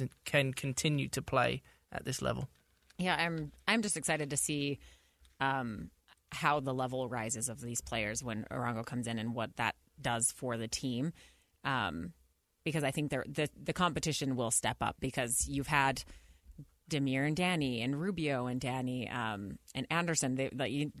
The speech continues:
Speaker 2: a lot of variety in that starting two, and, and he comes in and you know he's getting one of those starting spots. And so as one of the other strikers, you, you're now feeling that pressure a bit, and in a good way, I think. Um, so it,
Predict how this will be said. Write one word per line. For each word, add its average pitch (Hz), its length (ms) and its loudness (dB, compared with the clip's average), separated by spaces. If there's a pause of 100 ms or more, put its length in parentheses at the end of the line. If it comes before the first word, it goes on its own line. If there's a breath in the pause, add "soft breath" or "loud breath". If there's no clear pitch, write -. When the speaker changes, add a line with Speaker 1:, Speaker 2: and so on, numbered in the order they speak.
(160)
Speaker 2:
a 156 40 0
lot 170 180 4
of 185 80 0
variety 147 580 2
in 127 100 2
that - 160 0
starting 131 400 2
two, 139 220 0
and, 123 220 0 (520 loud breath)
and 135 140 4
he 180 160 0
comes 156 260 4
in 143 140 6
and 127 160 4
you 139 120 4
know 131 220 4
he's 120 220 0
getting 117 260 0
one 107 140 0
of - 100 -6
those - 180 -2
starting - 380 -2
spots. - 320 0
And 120 180 0
so 147 140 2
as 143 180 2
one 165 160 2
of 170 100 0
the 156 100 4
other 143 160 2
strikers, 123 640 0 (960 soft breath)
you, 147 260 0
you're 151 320 2
now 135 420 6
feeling 135 340 2
that 117 180 2
pressure 123 320 0
a 117 60 0
bit, 110 300 0 (320 soft breath)
and 139 180 0 (100)
in 190 100 4
a 160 60 4
good 135 260 -2
way, - 300 0 (280)
I 139 100 -2
think. 120 380 -4 (100)
Um, 127 500 0 (680)
so 156 160 2
it, 127 200 4